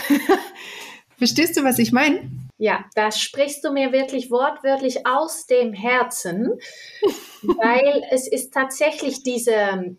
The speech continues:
Speaker 2: ähm, herzliche Verbindung, die man braucht, also um den ventralen Vagus zu stärken. Und das ist
Speaker 1: Mhm.
Speaker 2: eine Kopfsache. Und, äh, das ist wirklich so. Und das ist auch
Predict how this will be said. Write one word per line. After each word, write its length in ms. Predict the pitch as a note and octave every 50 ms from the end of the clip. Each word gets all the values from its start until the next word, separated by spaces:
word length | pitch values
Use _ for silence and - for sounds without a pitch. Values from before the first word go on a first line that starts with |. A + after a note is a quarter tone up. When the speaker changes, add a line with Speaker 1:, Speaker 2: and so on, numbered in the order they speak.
| _ _ -
Speaker 2:
ähm, 760 | F#3 F3+ F3 F3 F3 E3+ E3+ E3 E3 E3 E3 E3 E3 - _ _ - - -
herzliche 920 | - - - C4 E4 F#4 - - - D#4 D4 C#4+ - C#4+ C#4 A#3+ - - - _
Verbindung, 800 | - - - A3+ G#3 G#3+ A3+ A3+ A#3+ C4+ D#4 D#4+ E4+ F#4 F4 - -
die 120 | B3 A#3
man 240 | A3+ G#3 F#3+ F#3+ F#3+
braucht, 640 | F#3 - F#3+ F3 F3 G#3+ C4+ F4+ - - - - -
also 360 | G3+ F#3+ G3 F#3+ F3 F#3 - -
um 220 | B3+ C4 B3+ A#3
den 240 | A3+ G#3 G3+ G3 G3+
ventralen 560 | G3+ F#3+ F#3+ F#3+ - G#3 F#3+ F#3+ F#3+ F#3+ F#3
Vagus 480 | F#3 F3+ E3+ F3+ E3+ E3+ E3+ F3 - -
zu 140 | - - G3+
stärken. 640 | F#3 - - - F#3 F3 F3 F#3 G3 F#3+ - D4 F4+ A#4 B4+ - - - - - - - - _
Und 120 | - G#3+ G#3+
das 160 | A3+ A3+ G#3
ist 120 | F#3 F#3
Speaker 1:
Mhm. 200 | G#3 G#3 G#3 - -
Speaker 2:
eine 120 | C4+ C4
Kopfsache. 680 | - C4+ B3+ B3+ - - - G3 F3+ - - D3+ C#3+ - _ _ _ _ _ - -
Und, 500 | A3 A3 A3 G#3+ A3 G#3+ G#3+ - - -
äh, 440 | A3+ G#3+ G#3 G#3+ G#3 G#3+ G#3 A3 G#3+
das 160 | A#3+ A#3 A#3
ist 180 | D4 C#4 -
wirklich 400 | B3 B3+ C#4+ C#4+ D#4+ D4+ D4 -
so. 320 | - C4+ C#4 D4+ F#4 G#4+ - - - - - - - - - _
Und 280 | - B3+ C4 C4 B3+ - -
das 280 | - - B3+ D#4 - -
ist 200 | C#4+ C#4+ - -
auch 380 | - C4+ C#4 C#4+ C#4 - -